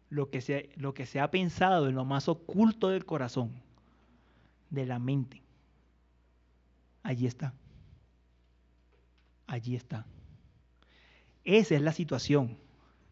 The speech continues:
de quien no ha creído. Todas sus faltas están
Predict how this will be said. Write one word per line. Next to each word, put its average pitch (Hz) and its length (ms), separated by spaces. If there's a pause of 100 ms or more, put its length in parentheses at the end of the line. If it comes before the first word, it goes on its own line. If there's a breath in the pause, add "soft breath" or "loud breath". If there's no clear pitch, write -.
(680 soft breath)
de 143 200
quien 135 200
no 131 80
ha 135 80
creído. 143 420 (1700)
Todas 175 480 (160)
sus - 260
faltas 190 680
están 135 560